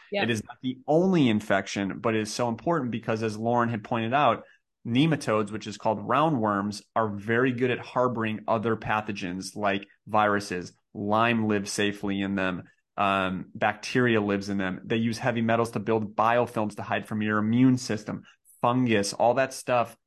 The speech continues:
Speaker 2: lives, uh, in places that parasites keep them safe.
Speaker 1: Yeah, I mean, one of the first things I saw coming out was, um, with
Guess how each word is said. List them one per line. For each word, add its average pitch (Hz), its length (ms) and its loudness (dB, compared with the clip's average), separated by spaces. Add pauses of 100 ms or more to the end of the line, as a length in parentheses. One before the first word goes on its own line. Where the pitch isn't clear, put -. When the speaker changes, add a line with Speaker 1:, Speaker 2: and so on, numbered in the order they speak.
(100)
Speaker 2:
lives, 110 760 0 (380)
uh, 107 260 2
in 113 160 -2
places 113 300 -2
that 95 120 -4
parasites 107 380 -2
keep - 220 -6
them 92 120 -4
safe. - 320 -6 (560)
Speaker 1:
Yeah, 226 240 0
I 175 60 -2
mean, 220 180 -4
one 247 140 -2
of 254 80 -2
the 202 380 4 (140)
first 240 200 -8
things 214 220 -4
I 196 80 0
saw 190 240 -4
coming 185 320 -6
out 175 200 0
was, 160 480 -8
um, 160 440 -6 (340)
with 160 160 -6